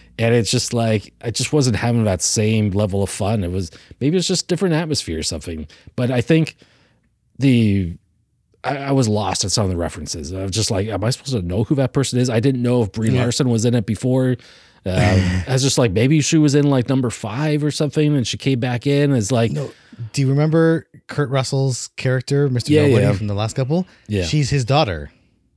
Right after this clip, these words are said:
Speaker 1: Yeah, I pieced that together during the movie, but I was just like,
Speaker 2: <laughs>
Speaker 1: maybe she had, like, a small cameo or something in previous, just like Helen Mirren shows up for a few seconds on,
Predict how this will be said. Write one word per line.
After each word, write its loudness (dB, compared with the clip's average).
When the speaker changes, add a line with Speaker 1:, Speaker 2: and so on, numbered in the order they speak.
Speaker 1:
Yeah, 2
I 2
pieced 0
that 2
together 0
during 0
the -4
movie, -2
but 0
I 0
was 4
just 2
like, 0
Speaker 2:
<laughs> -
Speaker 1:
maybe 4
she 0
had, 0
like, -2
a -4
small -6
cameo -2
or -2
something -2
in 0
previous, 0
just -2
like 0
Helen 2
Mirren 2
shows 0
up 0
for 2
a -4
few 0
seconds -2
on, -2